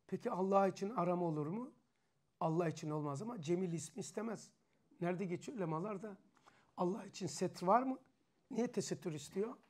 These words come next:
O isim onu iktiza ediyor. Lemalarda var ya on birinci lema. Cemil mutlak, alel itlak. Onun için gayb mak-,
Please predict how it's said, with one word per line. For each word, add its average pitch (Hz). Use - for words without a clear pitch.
O 233
isim 202
onu 170
iktiza 143
ediyor. -
Lemalarda 143
var 285
ya 285
on 214
birinci 143
lema. 151
Cemil 175
mutlak, 165
alel 143
itlak. 135
Onun 170
için 160
gayb 143
mak-, 139